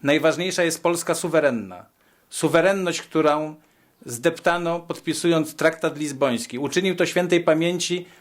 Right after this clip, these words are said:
prezydent Lech Kaczyński. Jego zaplecze polityczne wystawia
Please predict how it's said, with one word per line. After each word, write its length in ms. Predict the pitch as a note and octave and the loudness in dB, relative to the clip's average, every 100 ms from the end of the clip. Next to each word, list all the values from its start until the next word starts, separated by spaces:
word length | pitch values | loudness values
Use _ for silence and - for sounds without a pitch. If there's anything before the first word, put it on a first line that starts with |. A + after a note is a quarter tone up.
| - | -2
prezydent 400 | E3 D#3 F3+ D3+ | 0 2 0 0
Lech 200 | E3 D#3+ | -2 0
Kaczyński. 720 | D3+ D3 E3 B2+ A#2 - - _ _ _ _ _ _ _ _ _ _ - | -2 -2 -2 -4 -6 -10 -20 _ _ _ _ _ _ _ _ _ _ 0
Jego 460 | D3 F#3 G3 G3 - _ _ _ | 2 4 4 2 -4 _ _ _
zaplecze 460 | - E3 D#3+ F#3 F#3 | 0 0 2 0 2
polityczne 580 | F3+ D#3 F3 E3+ F3 D#3 | 0 0 0 0 0 0
wystawia 560 | D#3 E3+ E3 D#3 D#3+ | 0 2 4 2 0